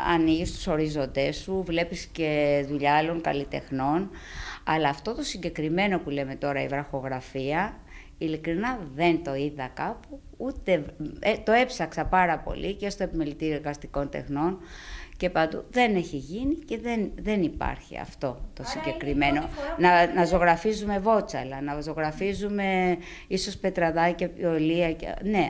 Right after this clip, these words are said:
Speaker 1: αλλά αυτό το να γίνεται ολόκληρος βράχος, να ζωγραφίζεται, γιατί επάνω στον Ανάβατο έχω ολόκληρα βράχια.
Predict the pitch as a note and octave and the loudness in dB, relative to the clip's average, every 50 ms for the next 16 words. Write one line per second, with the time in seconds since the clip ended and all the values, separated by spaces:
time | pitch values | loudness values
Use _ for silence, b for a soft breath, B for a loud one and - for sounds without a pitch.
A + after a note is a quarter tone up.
0 | - - D3+ D3+ D3+ D3+ D3 D3+ - - G#3+ G3+ F#3 - - D3+ C#3+ D3 D3+ D3+ | 0 -2 -2 -2 -2 -2 -2 -4 -6 0 0 0 0 0 -2 -2 -2 -2 -2 -2
1 | D3+ F#3+ F#3+ F#3 F3 F3 - - D3+ D3+ D3+ D3+ E3 F3+ F#3 F3+ F3+ E3+ E3 D#3+ | -2 0 0 0 0 -2 -2 -4 -2 -2 -2 -2 0 -2 -2 -2 -2 -4 -4 -6
2 | D3 C#3+ D#3+ F3+ F#3 F3+ D#3 - - C3+ C#3 C#3+ C#3 C3+ C#3+ C#3+ D3 D3 C#3+ - | -6 -2 0 2 2 2 2 -2 -6 -10 -8 -8 -8 -8 -6 -6 -6 -6 -6 -6
3 | G3 G#3 G#3+ A3 A3 A3 G3+ B B B B B B B - F3+ F3+ A3 A3 G#3 | -8 -8 -8 -6 -8 -8 -10 B B B B B B B 0 0 4 4 2 4
4 | A3 G3+ G#3+ A3+ G#3+ - - F3+ E3+ D#3+ D#3+ F3+ G#3 A3 B3 A#3+ - A#3+ A#3+ A3+ | 4 2 2 2 0 -4 -4 -2 0 2 2 2 0 -2 -4 -6 -6 -6 -6 -6
5 | - C4 A#3+ B3 A#3+ - A#3 A3 G#3+ G3 G#3 G#3+ G3+ F3+ D3+ - - - | -6 -4 -4 -4 -4 -4 -4 -2 -2 2 2 2 2 2 0 -4 -8 -14